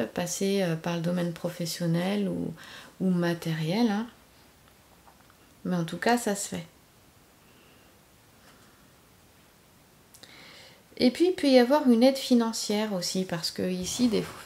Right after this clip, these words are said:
ça nous parle de petit héritage, là, le petit sujet,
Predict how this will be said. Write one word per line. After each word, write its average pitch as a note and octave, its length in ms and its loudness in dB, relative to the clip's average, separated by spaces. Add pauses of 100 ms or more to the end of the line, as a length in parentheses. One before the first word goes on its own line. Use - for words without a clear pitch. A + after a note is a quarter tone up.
(120)
ça - 160 -4
nous F3 80 0
parle G#3 180 -2
de F#3 60 2
petit G#3+ 280 -6
héritage, G3+ 600 0
là, F#3+ 160 -2
le F3+ 80 -6
petit - 180 -8
sujet, F#3+ 460 -4